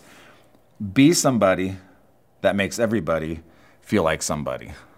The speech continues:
Be somebody that makes everybody feel like somebody, okay? That's a person who intentionally wants to go out into the world and build others up. That's not a person that wants to go around and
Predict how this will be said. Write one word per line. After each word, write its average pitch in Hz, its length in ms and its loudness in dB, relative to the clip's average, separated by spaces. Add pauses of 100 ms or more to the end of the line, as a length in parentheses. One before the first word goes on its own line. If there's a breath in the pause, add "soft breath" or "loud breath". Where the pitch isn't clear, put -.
(800 soft breath)
Be 156 140 2
somebody 87 420 0
that 82 140 -6
makes 85 240 -8
everybody 85 380 -2
feel 80 220 -6
like 71 200 -6
somebody, 69 380 -4
okay? 80 260 -4 (360 loud breath)
That's 131 360 2
a - 20 -10
person 82 540 -8 (480)
who 113 240 0
intentionally 104 560 -2
wants 87 220 -4
to 98 60 -8
go 101 200 2
out 139 60 2
into 147 100 -4
the 110 80 -4
world 85 260 -6 (420 soft breath)
and 113 200 2
build 92 220 2
others 80 340 -4
up. 53 260 -4
That's 120 220 2
not 180 100 4
a 160 60 -2
person 110 300 -6
that 82 40 -6
wants 95 240 -6
to 90 80 -10
go 90 80 -6
around 85 240 0
and 76 140 -10